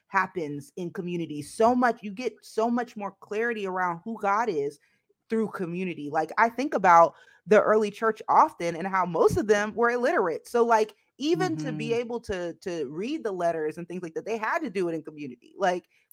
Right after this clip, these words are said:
Speaker 1: it had
Speaker 2: Right.
Speaker 1: to happen this way. And so it's just community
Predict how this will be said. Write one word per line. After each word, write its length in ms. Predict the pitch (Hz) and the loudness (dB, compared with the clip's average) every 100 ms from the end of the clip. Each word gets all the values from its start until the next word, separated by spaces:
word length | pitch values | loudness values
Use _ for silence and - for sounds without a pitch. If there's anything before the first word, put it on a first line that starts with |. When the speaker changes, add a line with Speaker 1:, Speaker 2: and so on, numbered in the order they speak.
| - | 0
Speaker 1:
it 120 | 226 | 2
had 60 | - | 4
Speaker 2:
Right. 300 | - 294 208 | 2 2 -2
Speaker 1:
to 60 | |
happen 380 | 190 170 - 151 | -6 -8 -8 -14
this 160 | 143 143 | -16 -16
way. 180 | 131 - _ _ _ _ | -20 -20 _ _ _ _
And 200 | 190 202 | -8 -8
so 500 | 196 208 185 160 147 - | -4 -2 0 0 0 -2
it's 160 | 220 | -6
just 260 | 240 233 _ | -8 -12 _
community 680 | 233 226 262 311 269 247 240 | -4 -2 -2 -6 -8 -10 -10